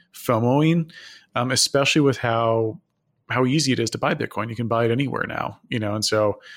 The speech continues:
with that, I think if we were to see a blow off top or we were to see that peak,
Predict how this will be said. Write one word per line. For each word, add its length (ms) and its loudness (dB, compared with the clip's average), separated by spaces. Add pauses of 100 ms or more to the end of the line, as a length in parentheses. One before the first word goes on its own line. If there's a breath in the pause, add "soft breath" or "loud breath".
(360 loud breath)
with 240 0
that, 240 0
I 80 2
think 380 -8 (300)
if 240 -2
we 200 0
were 260 -4
to 80 -6
see 240 -2
a 80 2
blow 220 -2
off 160 -4
top 320 -4
or 180 -6
we 140 -2
were 60 -4
to 60 -6
see 200 -2
that 220 -4
peak, 360 -10